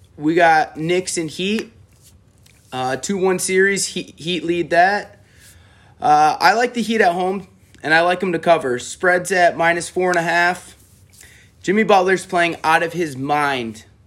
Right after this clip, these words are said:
and I think that's enough for him, them to win this game. Wish he kinda acted like that when he was on the Bulls. Um, but I just really feel like that guy is just in baller mode. Probably gonna drop forty tonight.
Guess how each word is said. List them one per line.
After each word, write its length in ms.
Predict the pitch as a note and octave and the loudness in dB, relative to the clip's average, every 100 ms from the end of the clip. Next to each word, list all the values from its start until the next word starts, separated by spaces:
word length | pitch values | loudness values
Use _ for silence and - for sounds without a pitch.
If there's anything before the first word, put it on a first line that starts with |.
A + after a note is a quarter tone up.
| - | -6
and 100 | C#3 | -4
I 80 | C#3+ | -2
think 180 | F3 | -2
that's 200 | E3 D#3 | -2 -2
enough 240 | D#3 D#3 D3+ | -2 -4 -4
for 120 | D3 | -6
him, 180 | C#3+ D3 | -6 -6
them 260 | C#3 C#3 C#3 | 0 0 0
to 60 | |
win 220 | C3 C3+ | -4 -4
this 160 | C3 A#2 | -4 -6
game. 420 | C3 B2 A2+ A2 _ _ _ _ _ | -6 -6 -8 -10 _ _ _ _ _
Wish 260 | A#2+ E3+ - | -4 -2 -2
he 80 | G#3+ | -2
kinda 240 | G#3+ G3+ | -2 0
acted 280 | F#3+ G3 F3 | -2 -2 0
like 220 | C3+ C3 | 0 -2
that 180 | C3+ C3 | -2 -2
when 100 | C3+ | -2
he 60 | C3 | -6
was 120 | C#3 | -6
on 100 | C#3 | -6
the 80 | A#2 | -4
Bulls. 540 | B2+ B2 A#2+ - - - _ _ _ _ _ - _ | -2 0 -2 -4 -10 -18 _ _ _ _ _ -20 _
Um, 380 | B2+ C3+ C3+ C3+ | 0 2 2 0
but 100 | C#3 | 2
I 120 | D3+ | 2
just 200 | D3+ D#3+ | 2 -4
really 280 | D3 E3+ D#3 | -2 0 0
feel 260 | C3+ D#3 D3 | 0 2 4
like 160 | C3+ C#3 | 2 2
that 200 | D3+ D#3 | 0 2
guy 240 | D#3+ D#3+ | 2 2
is 240 | C3+ C#3 | 0 -4
just 180 | C3+ C3 | -8 -8
in 160 | C3 A2 | -8 -4
baller 320 | A#2 C#3 D3+ | -2 -2 -2
mode. 380 | D#3 D#3 D#3 D3+ - _ _ _ | -2 -2 -2 -4 -16 _ _ _
Probably 340 | B2 C3+ C#3+ | 0 0 2
gonna 160 | C#3+ C#3 | -2 -4
drop 260 | C#3 C#3 - | -2 -2 -2
forty 340 | C#3+ D3 C#3+ | -4 -4 -4
tonight. 480 | C#3+ D3+ D3+ D#3 | -6 -4 -4 -4